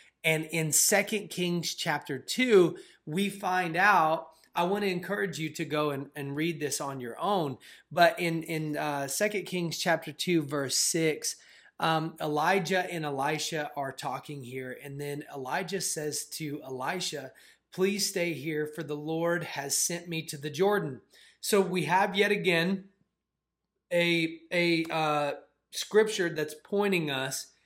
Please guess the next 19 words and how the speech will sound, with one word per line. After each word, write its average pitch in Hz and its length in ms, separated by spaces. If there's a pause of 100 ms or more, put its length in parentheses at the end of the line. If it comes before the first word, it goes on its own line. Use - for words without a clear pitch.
(220)
to 190 160
the 180 120
Jordan 156 460
River. 135 460
It's - 180
a, 131 200
it's 147 160
a 131 40
huge 190 420
connecting 139 460
point 139 320
all 143 240
throughout 143 340
scripture. - 460 (720)
But 151 400 (400)
he 277 260
said, 147 360
Elijah 185 460
said, 143 380